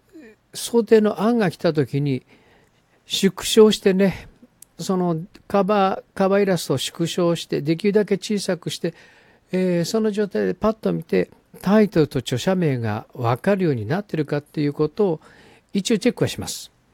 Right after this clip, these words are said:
えーと、要するに、書店の店頭に並んだ時に、パッと最初に目に入るのは、凝ったせ-、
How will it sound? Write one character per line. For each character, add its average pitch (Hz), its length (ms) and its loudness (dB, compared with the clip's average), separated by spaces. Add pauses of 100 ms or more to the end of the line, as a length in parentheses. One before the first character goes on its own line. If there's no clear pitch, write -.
(520)
え 180 200 4
ー - 40 -2
と、 151 480 2 (1400)
要 185 180 0
す 240 100 0
る 220 60 4
に、 170 160 0 (400)
書 170 220 -2
店 220 300 4
の 220 120 2
店 202 280 0
頭 214 220 2
に 202 160 2
並 151 380 0
ん - 20 -2
だ 202 140 0
時 131 340 -4
に、 131 440 -2 (460)
パ 226 120 0
ッ 247 40 0
と - 240 -2
最 190 280 -2
初 196 160 -2
に 170 100 0
目 196 180 2
に 165 120 0
入 135 240 0
る 117 80 -4
の 113 120 -2
は、 117 220 -2 (380)
凝 233 140 -2
っ 254 40 -4
た - 280 -2
せ-、 185 240 -2